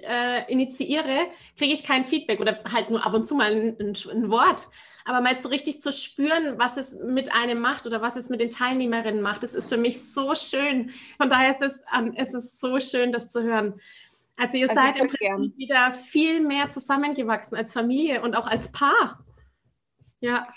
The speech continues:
Speaker 2: Ja, und auch zu wissen, wenn wir mal, wie, gestern war wieder so ein Tag, ach, zum dritten Mal Läuse, ich hab die Krise gekriegt.
Speaker 1: Oh ja, oh ja.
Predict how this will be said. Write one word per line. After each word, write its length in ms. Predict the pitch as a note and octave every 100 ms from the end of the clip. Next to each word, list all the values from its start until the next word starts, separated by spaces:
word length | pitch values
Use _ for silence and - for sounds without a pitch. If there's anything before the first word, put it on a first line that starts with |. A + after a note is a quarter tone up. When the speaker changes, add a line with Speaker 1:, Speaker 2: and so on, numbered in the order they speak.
| - _ _ B3+
Speaker 2:
Ja, 220 | D#4+ F4+
und 140 | D#4 -
auch 240 | C4+ C#4+
zu 200 | - B3+
wissen, 320 | D4 - F4
wenn 200 | C4 C4
wir 100 | C#4+
mal, 400 | B3+ A#3 A#3 A3+ -
wie, 220 | G#3+ C#4 - -
gestern 400 | C#4+ C#4+ D#4 C#4
war 160 | B3+
wieder 160 | B3+ C#4+
so 140 | C#4+
ein 220 | B3+ B3+ B3
Tag, 340 | A#3+ A3+ C#4 -
ach, 180 | B3 B3+ - - _ -
zum 220 | D#4 C#4
dritten 320 | C4 C#4+ D#4+
Mal 200 | C#4+ C4+
Läuse, 440 | G#3 A3 B3+ -
ich 280 | C4 A#3+ -
hab 140 | B3 -
die 100 | -
Krise 400 | - B3 C4 B3+
gekriegt. 420 | C4 - C4 B3
Speaker 1:
Oh 160 | A3+ G#3+
ja, 340 | G3+ G3 G3 A3
oh 120 | G#3
ja. 280 | F#3+ F#3+